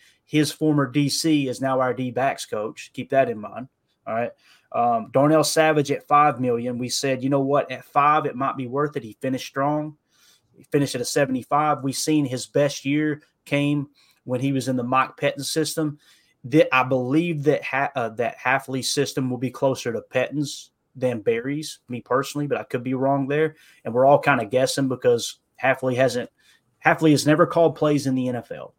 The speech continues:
right? Um, so we gotta kinda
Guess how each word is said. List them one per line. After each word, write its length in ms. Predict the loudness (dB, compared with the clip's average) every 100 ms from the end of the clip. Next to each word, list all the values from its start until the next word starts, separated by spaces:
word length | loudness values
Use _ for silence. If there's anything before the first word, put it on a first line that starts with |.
| _
right? 300 | -4 -4 -4 _ _ _ _ _
Um, 260 | -6 -6
so 220 | -6 0 0
we 140 | 0
gotta 240 | 2 2
kinda 380 | 2 0 0 -2